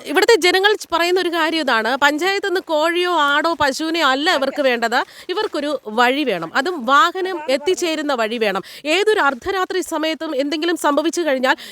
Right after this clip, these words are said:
ഇവർക്ക് ആശുപത്രിയിൽ പോകാനായിട്ട് ഒരു റോഡ് വേണം. ഈ സ-, സാധാരണ ഒരു, ആ, വലിയ ആവശ്യങ്ങളൊന്നും അല്ല അവർ പറയുന്നത്, മെയിൻ്റനൻസ് ആവശ്യമില്ല അവർക്ക്.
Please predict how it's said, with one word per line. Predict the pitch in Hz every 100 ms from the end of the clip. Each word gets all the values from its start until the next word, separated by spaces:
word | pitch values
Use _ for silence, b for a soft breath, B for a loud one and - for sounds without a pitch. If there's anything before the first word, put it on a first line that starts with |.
| B
ഇവർക്ക് | 349 403
ആശുപത്രിയിൽ | 320 339 - 381 381 370
പോകാനായിട്ട് | 320 302 294 302 285 277 285 302
ഒരു | 226 285 277 -
റോഡ് | 233 285 320
വേണം. | 254 202 180 B B
ഈ | 349 403
സ-, | 285 - 254
സാധാരണ | 254 330 349 427 427 294
ഒരു, | 262 392
ആ, | 254 214 185
വലിയ | 226 240 339
ആവശ്യങ്ങളൊന്നും | 427 370 392 403 392 392 339 370
അല്ല | 320
അവർ | 320 294
പറയുന്നത്, | 254 226 220 175 B B
മെയിൻ്റനൻസ് | 220 240 285 320 339 349
ആവശ്യമില്ല | 302 302 320 285 254
അവർക്ക്. | 208 190 160